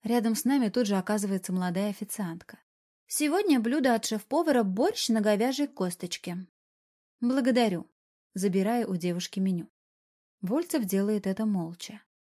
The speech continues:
Готова поспорить, Максим еще ни разу не был в подобных заведениях.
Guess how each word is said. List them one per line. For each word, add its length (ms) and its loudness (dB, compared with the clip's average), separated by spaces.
Готова 480 2
поспорить, 840 -4
Максим 400 -2
еще 280 2
ни 100 4
разу 280 0
не 280 4
был 240 -4
в 120 -20
подобных 500 -2
заведениях. 760 -4